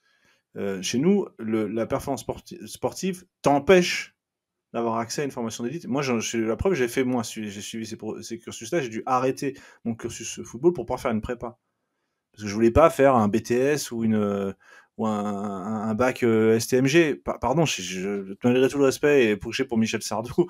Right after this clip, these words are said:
<laughs> le, le bac G, euh, tu peux pas avoir, tu, c'était très di-, très, très difficile en France à une époque, je crois que c'est l'est toujours,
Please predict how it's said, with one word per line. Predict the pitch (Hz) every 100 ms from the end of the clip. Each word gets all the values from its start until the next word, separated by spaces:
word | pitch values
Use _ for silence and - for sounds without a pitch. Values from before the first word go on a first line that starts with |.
| - -
<laughs> | - - -
le, | 98 92 90 90 -
le | 135
bac | 113 104
G, | 117 135 - - - - - -
euh, | 113 107 104 101 101 101 107 120 110 95 - _ _ _ -
tu | -
peux | 147 151
pas | 185
avoir, | 165 143 135
tu, | - 139 113
c'était | 135 131 131
très | 165
di-, | 151 139
très, | - 139
très | -
difficile | 151 139 131 -
en | 123
France | - 160 -
à |
une | 113
époque, | 120 165 175 -
je | -
crois | 120
que | -
c'est |
l'est | 107 104
toujours, | 113 107 151 165